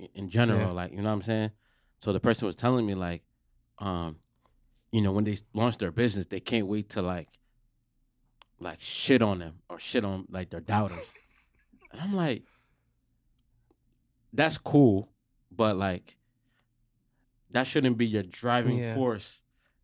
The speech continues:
Speaker 1: to, you know, starting a business or being successful." And when you do become successful, you shouldn't really be thinking about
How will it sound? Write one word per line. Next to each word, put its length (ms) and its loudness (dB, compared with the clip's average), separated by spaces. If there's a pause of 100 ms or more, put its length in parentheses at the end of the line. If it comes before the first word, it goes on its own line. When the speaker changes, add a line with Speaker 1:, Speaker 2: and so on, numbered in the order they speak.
Speaker 1:
to, 420 2
you 120 -2
know, 120 -4
starting 360 2
a 60 -2
business 320 0
or 140 -2
being 180 -4
successful." 520 -12 (220)
And 240 -8
when 180 -4
you 120 -2
do 160 2
become 240 -8
successful, 540 -8 (640)
you 80 -10
shouldn't 340 -4
really 180 -2
be 120 -8
thinking 340 -4
about 420 -2